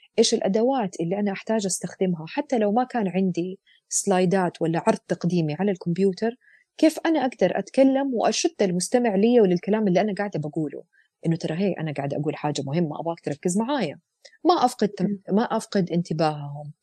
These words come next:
Speaker 1: ما أفقد، ما يتشتتوا معايا، ما يكون الموضوع مرة تقيل إنه يطفشوا وما يتبعوا معايا، ولا فجأة كده يغفل أحد، بعدين فجأة يستوعب إنه رجع ويكون already ضايع لأنه أنا أفكاري أصلًا مو مترتبة.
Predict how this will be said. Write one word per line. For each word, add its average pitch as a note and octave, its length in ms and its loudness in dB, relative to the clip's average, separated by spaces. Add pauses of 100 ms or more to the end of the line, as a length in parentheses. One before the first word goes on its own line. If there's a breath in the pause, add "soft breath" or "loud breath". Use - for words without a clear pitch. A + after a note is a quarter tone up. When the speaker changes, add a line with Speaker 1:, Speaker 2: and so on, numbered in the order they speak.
(340 loud breath)
Speaker 1:
ما G3 260 4
أفقد، D#3+ 480 -2
ما E3 400 2
يتشتتوا F3+ 580 -2
معايا، C#3+ 500 -8
ما G3 260 -2
يكون F3+ 480 0 (340 loud breath)
الموضوع F3 520 6
مرة F#3+ 340 4
تقيل F#3+ 380 4 (100)
إنه E3+ 220 2
يطفشوا F#3 640 2 (400 soft breath)
وما E3+ 380 4
يتبعوا F#3+ 520 6
معايا، F3 460 2
ولا E3+ 280 2
فجأة - 320 0
كده E3+ 300 2
يغفل E3+ 520 2
أحد، E3 320 2
بعدين E3+ 260 4
فجأة F3+ 280 0
يستوعب E3+ 540 2
إنه D#3+ 260 -2 (260 soft breath)
رجع A#3 380 6
ويكون F#3+ 420 4
already A3+ 420 2
ضايع B3 360 4
لأنه G#3+ 380 0
أنا G3 160 -4
أفكاري A#3 360 2
أصلًا A3 260 -2
مو A#3+ 200 -6
مترتبة. C#4 580 -2